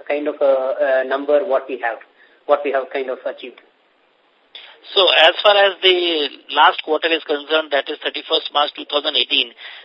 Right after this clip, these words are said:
Speaker 2: so it would be in line with what you achieved for quarter September two thousand eighteen, or it would be in line with what you achieved in the latest December quarter?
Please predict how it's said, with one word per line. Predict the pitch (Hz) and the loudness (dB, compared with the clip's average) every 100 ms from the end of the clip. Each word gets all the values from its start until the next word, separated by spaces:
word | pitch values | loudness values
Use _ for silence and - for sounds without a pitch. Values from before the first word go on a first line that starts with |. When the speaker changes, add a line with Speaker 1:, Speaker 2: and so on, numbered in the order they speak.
| - | -10
Speaker 2:
so | 180 | -4
it | 147 151 | -2 0
would | 175 | -2
be | 165 | -2
in | 180 160 | -2 2
line | 160 180 | 0 0
with | 175 160 | -6 0
what | 156 165 | -2 0
you | 165 | -4
achieved | 151 170 185 | -2 -2 -2
for | 170 151 - | -4 -4 -6
quarter | 151 151 - - | -2 0 0 -4
September | 156 160 156 165 | -6 -6 -4 -6
two | 175 | -6
thousand | 165 156 156 151 | -4 -4 -4 -4
eighteen, | 131 185 202 | -4 -4 -2
or | 190 | -2
it | 151 | -2
would | 156 151 | -4 -2
be | 165 170 - - - - | 0 0 -6 -18 -20 -6
in | 156 156 | -2 0
line | 151 160 170 | 2 0 -2
with | 165 | -6
what | 151 156 | -4 -4
you | 170 156 | -2 -6
achieved | - 160 151 | -4 -4 -6
in | 151 | -4
the | |
latest | 147 143 151 | -4 -2 -4
December | 135 147 139 143 | -6 -10 -8 -6
quarter? | 127 113 110 | -4 -4 -4